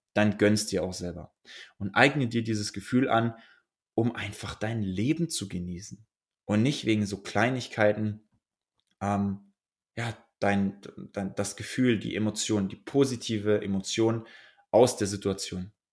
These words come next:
rauszuholen. Wenn euch diese Folge gefallen hat, dann schreibt mir doch gerne mal auf Instagram oder folgt diesem Podcast für mehr dieser coolen Folgen. Ich denke, dass nächste Woche auch wieder ein Partner,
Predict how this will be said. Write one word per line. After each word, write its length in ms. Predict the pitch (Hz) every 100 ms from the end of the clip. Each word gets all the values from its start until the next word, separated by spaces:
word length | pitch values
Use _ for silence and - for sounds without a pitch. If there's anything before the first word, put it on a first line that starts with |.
| _ _ -
rauszuholen. 540 | 101 101 - - - - _ - - - -
Wenn 140 | 175
euch 140 | 240
diese 240 | 233 214 185
Folge 320 | - 180 175
gefallen 420 | 127 - 139 131
hat, 280 | 90 92 - _ _
dann 280 | 117 120 117 -
schreibt 400 | - 131 156 170
mir 120 | 147
doch 400 | 131 - - _
gerne 240 | 131 156
mal 140 | 160 139
auf 120 | 127
Instagram 540 | 135 - 123 117 117
oder 140 | 107 95
folgt 360 | - 151 170
diesem 200 | 156 131
Podcast 500 | 120 135 - 127 117
für 80 | -
mehr 260 | 107 117 127
dieser 180 | 113 107
coolen 280 | - 131
Folgen. 400 | 120 120 117 123 120 - - - -
Ich 100 | -
denke, 240 | 139 143
dass 180 | 117 -
nächste 300 | 127 123 117
Woche 200 | 120 120
auch 140 | 101
wieder 120 | 101
ein 100 | 104
Partner, 580 | - 127 127 131 123 120